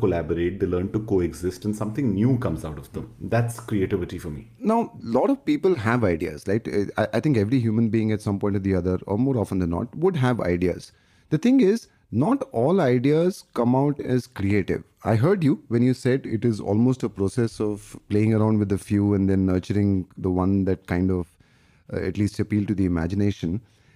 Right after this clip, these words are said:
Speaker 2: But when you're doing all of this, right, when you're working on any creative process, what lens do you put to figure out whether you're creative or not?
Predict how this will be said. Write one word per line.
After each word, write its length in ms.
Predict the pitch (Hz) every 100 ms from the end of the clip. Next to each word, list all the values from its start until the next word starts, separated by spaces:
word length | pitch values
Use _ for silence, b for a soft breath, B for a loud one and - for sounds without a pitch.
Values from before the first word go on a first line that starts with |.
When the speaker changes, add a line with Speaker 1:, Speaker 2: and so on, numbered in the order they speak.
| b
Speaker 2:
But 160 | 165 175
when 160 | 170
you're 120 | 233 190 127
doing 300 | 143 190 165
all 240 | 110 101
of 160 | 90 -
this, 220 | - -
right, 180 | 87 123
when 160 | 113 117
you're 180 | 123 101
working 300 | 107 131 123
on 120 | 120
any 200 | 107 110
creative 460 | 117 101 92 90 -
process, 560 | 82 78 - - - - b b
what 300 | 123 226 -
lens 420 | 113 131 190 -
do 120 | 165
you 260 | 156 156 - _
put 220 | - 104 85 _ _ _ _ _ _
to 420 | 131 135 143 135 - _ _ _ _ -
figure 400 | - 123 127 127
out 160 | 135
whether 200 | 117 110
you're 160 | 117 113
creative 380 | 107 98 90 90
or 40 |
not? 220 | 87 82